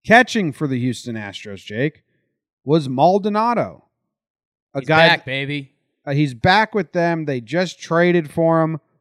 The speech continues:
Speaker 1: He was with the Cubs for, the Cubs had just traded for him, and then they flipped
Speaker 2: Yeah.
Speaker 1: him for Tony Kemp. So the battery, there's four pitchers.
Speaker 2: Yeah.
Speaker 1: The starter,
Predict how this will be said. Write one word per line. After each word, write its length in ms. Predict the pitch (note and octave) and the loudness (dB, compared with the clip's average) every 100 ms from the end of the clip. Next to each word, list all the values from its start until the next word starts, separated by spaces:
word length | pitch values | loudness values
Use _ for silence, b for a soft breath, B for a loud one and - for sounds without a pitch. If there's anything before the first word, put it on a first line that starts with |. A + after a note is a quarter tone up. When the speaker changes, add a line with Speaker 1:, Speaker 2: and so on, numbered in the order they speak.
| _ _ _ _ _ _ _ _ _ | _ _ _ _ _ _ _ _ _
Speaker 1:
He 140 | D3 | -2
was 220 | D3 C3 | -2 0
with 280 | B2+ D#3+ - | 0 -2 -2
the 80 | - | -16
Cubs 760 | _ - D#3 D#3+ D3 C#3+ - _ _ _ | _ 0 6 6 4 -8 -16 _ _ _
for, 280 | C3 A2+ G#2+ - | -12 -12 -12 -14
the 100 | B2+ | -10
Cubs 280 | D3+ E3 C#3 | 0 0 0
had 140 | G2 | -8
just 320 | C3 A#2+ _ | -10 -10 _
traded 320 | - B2 A#2+ | -10 -8 -8
for 220 | G2+ B2+ C3 | -8 -8 -6
him, 80 | |
and 140 | C3 A#2+ | -6 -6
then 100 | A#2+ | -8
they 100 | A2+ | -10
flipped 320 | _ D3+ D#3+ | _ -4 -2
Speaker 2:
Yeah. 140 | A#2 B2+ | -4 -6
Speaker 1:
him 120 | C#3+ _ _ _ | -8 _ _ _
for 100 | - | -16
Tony 300 | A#2 D#3 D3 | -4 -2 -2
Kemp. 440 | B2 D3 C#3 C#3 - _ _ _ _ | -6 -6 -4 -6 -12 _ _ _ _
So 180 | - G3+ | 2 4
the 140 | A3 | 4
battery, 800 | D#3+ G#3+ A3+ A#3 E3+ A2 - _ _ _ _ _ _ _ _ _ _ - | 4 2 4 4 2 -4 -12 _ _ _ _ _ _ _ _ _ _ -8
there's 160 | D#3 - | -8 0
four 240 | A#3+ A#3 | 6 6
pitchers. 720 | - D#3+ B2+ A#2 G#2 - - | 6 0 -2 -10 -10 -16 -18
Speaker 2:
Yeah. 80 | _ _ _ _ C#3+ | _ _ _ _ -14
Speaker 1:
The 80 | B2 | -8
starter, 600 | - A3+ A3+ B2+ E2 | 2 4 4 0 -8